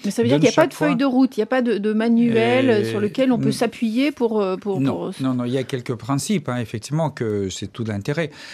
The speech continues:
Speaker 2: Et donc, vous obtenez un mode unique à chaque fois, hein, et même au sein des grands groupes, si vous prenez Michelin,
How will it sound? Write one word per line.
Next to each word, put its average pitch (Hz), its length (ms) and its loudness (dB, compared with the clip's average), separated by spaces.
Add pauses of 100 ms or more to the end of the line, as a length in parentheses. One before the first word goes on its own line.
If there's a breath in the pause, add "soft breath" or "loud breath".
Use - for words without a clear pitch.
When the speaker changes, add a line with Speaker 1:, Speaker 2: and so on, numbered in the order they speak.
(120)
Speaker 2:
Et 120 60 -4
donc, 143 200 0
vous 139 240 0
obtenez 156 520 0
un 143 160 0
mode 131 360 0 (120)
unique 185 480 0 (120)
à 120 120 -4
chaque - 320 -6
fois, 185 240 -4
hein, 135 300 0
et 147 80 0
même 170 280 2 (140)
au 180 120 2
sein 175 460 -2 (180)
des 117 200 -4
grands 113 220 -2
groupes, 143 340 -2
si - 100 -6
vous 107 60 -4
prenez 107 340 -6
Michelin, 143 560 -4